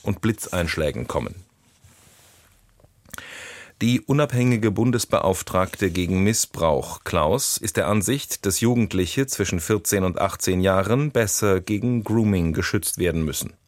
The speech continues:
Als Grooming bezeichnet man die gezielte Kontaktaufnahme von Erwachsenen mit Minderjährigen im Internet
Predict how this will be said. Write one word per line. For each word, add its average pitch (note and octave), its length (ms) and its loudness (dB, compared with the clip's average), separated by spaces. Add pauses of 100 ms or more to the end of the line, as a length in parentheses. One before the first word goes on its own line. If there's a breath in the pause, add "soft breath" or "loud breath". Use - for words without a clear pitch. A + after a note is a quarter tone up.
(720 loud breath)
Als - 200 -6
Grooming F#2 460 2
bezeichnet E2+ 500 0
man E2+ 260 2
die D#2 120 -2
gezielte A#2 460 -2
Kontaktaufnahme F#2 920 0
von G#2+ 200 0
Erwachsenen F#2 600 2
mit F#2+ 180 0
Minderjährigen F#2+ 920 2
im F2+ 100 -2
Internet F#2+ 520 0